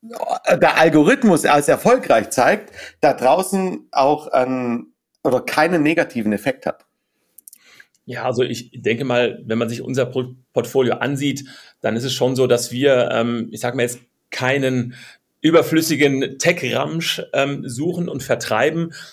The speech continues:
Speaker 2: ähm, sondern wirklich alltägliche Dinge. Also, ähm, sei es von, von Küchenzubehör, die man wirklich braucht, ob's eine Kaffeemaschine ist oder ob's,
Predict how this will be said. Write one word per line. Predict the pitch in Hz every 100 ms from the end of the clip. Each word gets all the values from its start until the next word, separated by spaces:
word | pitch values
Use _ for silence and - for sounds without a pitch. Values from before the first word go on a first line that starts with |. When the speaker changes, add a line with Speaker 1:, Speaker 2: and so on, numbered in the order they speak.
| _ -
Speaker 2:
ähm, | 120 127
sondern | 117 131 143 127
wirklich | 135 151 147 - -
alltägliche | - - 135 151 - 135 131
Dinge. | 135 175
Also, | 117 113 117 120 - - -
ähm, | 120 120
sei | 117 113
es | 131 -
von, | 135 123 127
von | 123 127
Küchenzubehör, | 131 147 143 147 131 127 139
die | 123 131
man | 123
wirklich | 127 131 -
braucht, | 110 127 127
ob's | - -
eine | 123
Kaffeemaschine | 120 135 127 123 131 127
ist | 127
oder | - 120
ob's, | 123 - -